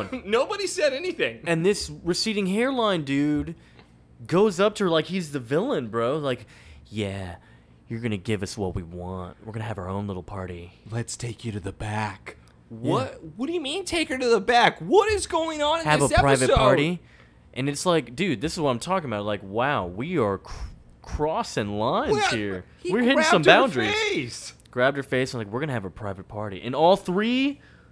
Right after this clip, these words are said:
Speaker 1: all three dudes
Speaker 2: Clark, thank God, runs in. And it's like, "Hey, what do you think's going on?"
Speaker 1: get away from her. And, of course, they're like, "Oh, look at this high schooler, blah, blah, blah."
Speaker 2: What is he gonna do? Clark decides to do the manly things.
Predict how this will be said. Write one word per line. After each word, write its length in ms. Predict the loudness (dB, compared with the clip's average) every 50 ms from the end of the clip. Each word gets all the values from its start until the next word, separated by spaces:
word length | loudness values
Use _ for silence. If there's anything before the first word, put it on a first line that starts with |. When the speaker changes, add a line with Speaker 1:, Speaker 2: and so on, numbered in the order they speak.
| -20 _ _ -14 _
Speaker 1:
all 100 | -6 -4
three 220 | 0 2 4 4 4
dudes 640 | 4 2 2 2 0 -2 -4 -8 -14 -14 -16 -16 -20 -20 _ -20 -20 -20 -20 -20 -16
Speaker 2:
Clark, 540 | -8 2 6 8 10 10 8 6 -2 -8 0
thank 300 | 2 2 2 2 0 -4
God, 460 | 0 4 6 8 8 8 8 6 2 -2 -16 -18 -18 -18 -18 -18 -20 -20 -20 -10 -4
runs 420 | 0 0 2 2 2 0 0 -2
in. 360 | 0 0 2 2 0 0 -2 -4 -10 -18 -10 -4
And 80 | 0 0
it's 140 | 0 0 2
like, 220 | 2 2 2 4
"Hey, 260 | 4 4 6 6 4 2
what 240 | 0 -6 -4 -2
do 60 | -2 0
you 60 | 0
think's 280 | 0 0 0 0 -2
going 340 | 0 2 4 4 4 2 0
on?" 360 | 0 0 2 2 0 -2 -2 -6 -12 -16 -8
Speaker 1:
get 120 | -2 2 2
away 280 | 2 6 6 6 6 6
from 260 | 4 0 -6 -4 -4
her. 200 | -2 -2 -2 -2
And, 100 | -2 -4
of 100 | -4 -2
course, 220 | 2 2 2 2 2
they're 80 | 2 2
like, 180 | 2 2 2
"Oh, 220 | 2 2 4 4 4
look 160 | 4 2 2
at 60 | 0
this 160 | 0 -2 -2
high 160 | 0 2 2 2
schooler, 480 | 0 -2 -6 -4 -2 -2 -2 -2 -2 -2
blah, 180 | -2 0 0
blah, 100 | 0 -2 -2
blah." 380 | 0 0 0 2 2 0 0
Speaker 2:
What 220 | 2 4 4 4 4
is 140 | 2 0
he 120 | -2 -4 -2
gonna 200 | -2 -2 -2 -2
do? 260 | -2 -2 0 0 -2
Clark 380 | -2 0 4 4 4 4 4 0
decides 400 | -4 -4 -2 0 0 0 -2 -4
to 60 | -4
do 80 | -6 -6
the 80 | -6
manly 340 | -4 -4 -2 -2 -2 -4 -4
things. 300 | -4 -4 -4 -4 -4 -4